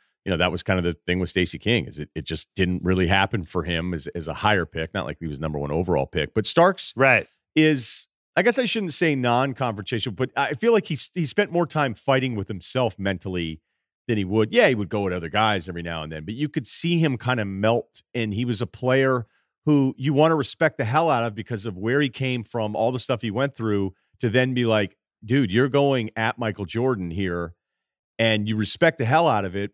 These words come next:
Speaker 1: But if he had zero points or twenty-five in a second half of a playoff game, neither outcome would surprise me. And I think there's something to be said of the fatal flaw for this Knicks team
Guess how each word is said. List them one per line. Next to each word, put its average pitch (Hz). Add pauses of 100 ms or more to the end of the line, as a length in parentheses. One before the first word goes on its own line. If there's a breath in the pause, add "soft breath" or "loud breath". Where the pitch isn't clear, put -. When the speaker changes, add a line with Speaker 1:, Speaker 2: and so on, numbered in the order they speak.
Speaker 1:
But 117
if 107
he 147
had 139
zero 135
points 135
or 107
twenty-five 135
in 120
a 92
second 117
half 113
of 101
a 87
playoff 135
game, 101
neither 117
outcome 113
would 98
surprise 127
me. 95
And 151
I 123
think 135
there's 131
something 123
to 127
be 113
said 110
of 107 (600)
the 127
fatal 143
flaw 147
for 127
this 120
Knicks 165
team 107